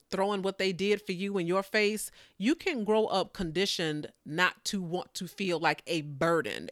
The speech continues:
And you never want to be in a position where somebody can say how they helped you or gave you fifty dollars or watched your kids. You would rather suffer. You would rather suffer in silence. You would rather struggle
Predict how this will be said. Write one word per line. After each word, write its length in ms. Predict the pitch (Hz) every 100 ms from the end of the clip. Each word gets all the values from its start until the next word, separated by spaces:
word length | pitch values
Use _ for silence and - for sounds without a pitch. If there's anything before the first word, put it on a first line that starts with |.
| -
And 220 | 175 170
you 120 | 180
never 360 | 196 196 220 226
want 240 | 202 208
to 60 | 185
be 180 | 175 190
in 80 | 170
a 60 |
position 640 | - 170 151 196 - 160 156
where 160 | 156
somebody 400 | - 196 190 190
can 160 | - 190
say 440 | - 185 180 185 - - -
how 180 | 156 180
they 200 | 190 185
helped 380 | 175 202 - 202
you 220 | 196 196
or 140 | 151
gave 320 | 147 170 202 165
you 120 | 190
fifty 280 | - 202 202
dollars 580 | 165 185 190 196 196 175
or 140 | 139
watched 380 | 147 175 - -
your 100 | 190
kids. 460 | - 220 202 202 - - -
You 160 | 196 285
would 160 | 277
rather 300 | 220 196 -
suffer. 640 | - - 226 - - - _ _ _ -
You 140 | 226
would 120 | 262
rather 240 | 220 165 135
suffer 440 | - 247 269 262
in 220 | - 233
silence. 640 | 226 226 190 143 117 -
You 160 | 160 233
would 180 | 226 208
rather 300 | 196 170 -
struggle 800 | - - 277 254 202 - -